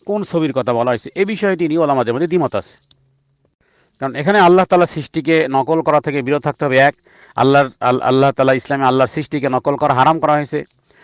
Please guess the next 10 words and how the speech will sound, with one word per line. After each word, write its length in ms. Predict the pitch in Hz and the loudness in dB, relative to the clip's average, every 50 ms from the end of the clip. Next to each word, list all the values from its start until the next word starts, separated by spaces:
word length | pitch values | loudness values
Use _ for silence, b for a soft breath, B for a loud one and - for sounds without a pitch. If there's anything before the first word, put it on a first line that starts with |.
| b b | b b
তো 80 | - 131 | -6 0
যার 180 | 160 170 165 147 | 2 2 4 4
কারণে 280 | 165 160 165 185 180 | 2 2 2 2 0
জীবের 240 | 135 151 139 147 139 | -2 -2 -2 -2 -2
ছবি 260 | - - 131 127 131 | -2 -4 -4 0 2
আঁকা 240 | 123 120 120 127 123 | 2 2 2 2 0
অথবা 300 | 120 - 127 117 120 120 | 0 0 0 0 0 0
আল্লাহর 360 | - - 113 113 113 113 110 | 0 0 -2 -2 0 -2 -2
সৃষ্টিকে 540 | - - 120 - - 120 113 123 120 120 - - | -2 -8 -12 -10 -10 -10 -6 -2 -2 -2 -2 -4
নকল, 480 | 113 117 113 - 123 120 123 123 120 | -4 -6 -6 -4 -2 -4 -2 -4 -4